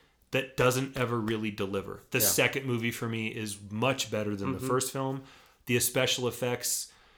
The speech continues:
Speaker 1: were tough, Jesse.
Speaker 2: Yeah.
Speaker 1: Th-, this, I'm not gonna lie, and
Speaker 2: Yeah.
Speaker 1: the audience may not wanna hear this from me.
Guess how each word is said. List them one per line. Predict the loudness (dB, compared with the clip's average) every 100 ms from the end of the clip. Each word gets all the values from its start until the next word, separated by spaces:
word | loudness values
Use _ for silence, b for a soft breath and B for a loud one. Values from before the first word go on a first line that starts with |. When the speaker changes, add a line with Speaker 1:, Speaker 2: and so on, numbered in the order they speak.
| b b _ _
Speaker 1:
were | 0 2
tough, | 2 -2 -2 -2 -4
Jesse. | -4 -2 -2 -4 -8 _
Speaker 2:
Yeah. | 0
Speaker 1:
Th-, | 2 0
this, | 2 2 2 -2
I'm | 2
not | 4 4
gonna | 2
lie, | 8 8 8
and | 6
Speaker 2:
Yeah. | 4 4
Speaker 1:
the | 6 4
audience | 6 4 0
may | 0 0
not | 0
wanna | 0 0
hear | 0
this | 0 0
from | -2 -4
me. | -4 -6